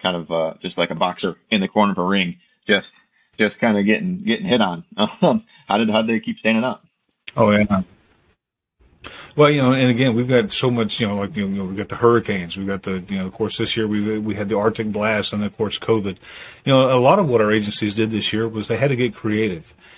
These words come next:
Speaker 2: And, uh, when I talk about supporting the communities, um, they, when I said they got creative, they did, uh, some of them got creative in terms of creating new systems and new services. Uh, for example, um, a lot of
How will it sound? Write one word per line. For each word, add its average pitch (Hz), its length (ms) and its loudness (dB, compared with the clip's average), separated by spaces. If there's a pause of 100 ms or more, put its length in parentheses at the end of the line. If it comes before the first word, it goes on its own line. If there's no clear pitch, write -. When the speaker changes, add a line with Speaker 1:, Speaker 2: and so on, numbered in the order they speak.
(220)
Speaker 2:
And, 107 340 0
uh, 101 200 0
when 113 180 0
I 117 40 4
talk 117 180 2
about 107 220 -2
supporting 120 420 -2
the 101 60 -4
communities, 113 540 -4 (460)
um, 123 800 -4 (760)
they, 120 140 2
when 156 380 -4
I - 100 -2
said 131 140 2
they 120 80 2
got 113 160 2
creative, 117 420 2
they 104 140 0
did, 113 340 -4
uh, 98 240 0 (100)
some 135 140 2
of 123 60 0
them 117 60 -4
got 110 200 0
creative 113 300 0
in 107 80 -4
terms 110 280 -4
of 98 140 -6
creating 110 480 0
new 110 140 -2 (120)
systems 107 380 -6
and 101 140 -4
new 107 180 -4
services. 101 480 -2 (480)
Uh, 101 220 -2
for 113 100 4
example, 107 640 -2
um, 98 460 -4 (400)
a 101 40 -2
lot 110 200 2
of 95 40 -4